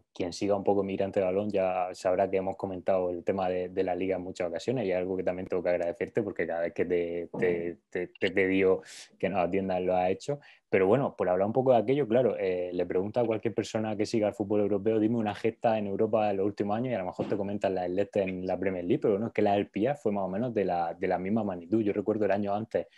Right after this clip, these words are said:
eh, os quedáis a un punto por encima del descenso, y al año siguiente, claro, nadie da un duro por vosotros porque podéis ganar la Liga y la ganáis. Eh, ¿cómo fue aquello? O sea, ¿cómo recuerdas toda aquella temporada?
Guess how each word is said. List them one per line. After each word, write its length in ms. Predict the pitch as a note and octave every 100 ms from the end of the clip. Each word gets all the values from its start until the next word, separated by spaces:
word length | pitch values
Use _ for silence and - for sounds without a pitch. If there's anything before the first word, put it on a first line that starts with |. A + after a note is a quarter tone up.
| - - -
eh, 280 | A2 F#2 F#2
os 80 | F2+
quedáis 280 | - F#2+ G#2
a 20 |
un 100 | G2
punto 340 | - A2+ G#2+ F#2
por 100 | F2+
encima 280 | E2+ G2+ F#2+
del 100 | F#2
descenso, 580 | F2 - F#2+ G2 D3+ F#3 - - -
y 60 |
al 80 | F2
año 140 | G2+
siguiente, 340 | F#2+ F#2+ A2+ G#2+
claro, 240 | G2 A2+
nadie 280 | E2+ F2 G2+
da 100 | G2
un 80 | F2+
duro 220 | F#2 G2
por 140 | F2+ F2
vosotros 460 | E2 - E2+ A#2+ -
porque 220 | A#2 F2+
podéis 260 | E2 E2+ F2+
ganar 200 | F2+ F2
la 100 | E2+
Liga 300 | E2+ G2+ C3+ - - _ -
y 100 | A#2
la 140 | G2
ganáis. 380 | E2+ F2 A#2+ B2+ G2+
Eh, 360 | F#2 F2 F2 F2 E2+ - -
¿cómo 240 | G#2 A#2
fue 160 | A#2 -
aquello? 260 | A2+ C3+
O 20 |
sea, 180 | F#2 F2+
¿cómo 220 | - A2
recuerdas 380 | A2+ G2+ G2+ F#2+
toda 140 | - F#2+
aquella 220 | F#2 F2+
temporada? 460 | F2 E2 G2 C3+